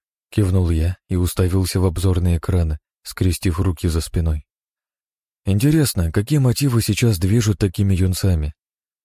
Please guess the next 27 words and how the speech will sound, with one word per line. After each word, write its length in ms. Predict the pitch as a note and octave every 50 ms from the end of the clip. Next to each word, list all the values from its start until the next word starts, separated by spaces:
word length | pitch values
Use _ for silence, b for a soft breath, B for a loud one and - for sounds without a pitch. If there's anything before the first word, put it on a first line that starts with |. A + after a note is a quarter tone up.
| _ _ _
Может 340 | - E2+ F2 F#2 F#2 F#2 E2+
быть, 260 | E2+ F2+ F#2+ F2+ -
они 200 | G2+ F#2 F#2+ F2+
тоже 260 | - G2 G2+ G2+ G#2
считают 420 | G2 - G#2 F#2 - F#2 F2 E2 -
своим 320 | - F#2 F#2 F2+ F2 F2+
долгом 380 | E2+ F#2 F#2 F2+ E2+ F#2+ F2+ F2+
отдать 280 | F2 E2 F#2 F2+ E2+
жизнь 400 | D#2+ E2 F#2 F#2+ F#2+ E2+ E2+ E2 D#2+
за 160 | F#2 F2+ F2+
свой 260 | F2 - - G2 F#2 F2+
народ? 460 | F2 F2 E2+ F#2 F2+ E2 - - - _ _ _ _ _ _ _ _ _ _ _
А 140 | - G2+ A#2
может, 280 | C3+ D3 C3+ B2 A2
просто 380 | - - A2+ B2+ C3 - - A#2
отбывают 500 | G#2+ F#2+ G#2 G2 F#2+ A2 A#2 A2 F#2 -
повинность, 640 | - F#2+ F#2 F2 G2+ A2+ G#2+ F#2+ E2 - - - - -
потому 300 | F2 - - F2 F2+ E2+
что 200 | - - F2+ D#2+
все 220 | - - G#2 G2
так 180 | - A2+ G2 F#2+
делают? 540 | F#2 F2+ E2 D2+ D2+ D2 - - - - _ _ _ _ _ _ _ _ _ _ _ _ _ _ _ -
Возможно, 520 | E2 F2+ G2+ F#2+ A#2 C#3+ C#3+ B2 G#2+ A2
если 420 | G#2+ G#2 A2+ A2+ - - G2 F#2
была 320 | F2+ E2 F#2+ G2 G2+ G#2+ G#2
бы 140 | F2+ G2 F#2
альтернатива, 840 | F2 D#2+ - G2+ F#2 F#2 F#2 F#2 - - A2+ G#2+ F2+ E2+ D#2 D2